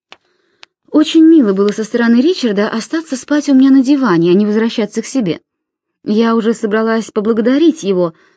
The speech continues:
когда увидела, что он натворил в моей кухне со своей китайской едой. Можно было подумать, будто там по-пластунски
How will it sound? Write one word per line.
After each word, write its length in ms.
когда 380
увидела, 560
что 400
он 160
натворил 460
в 40
моей 180
кухне 380
со 120
своей 220
китайской 520
едой. 460
Можно 280
было 160
подумать, 480
будто 340
там 220
по-пластунски 840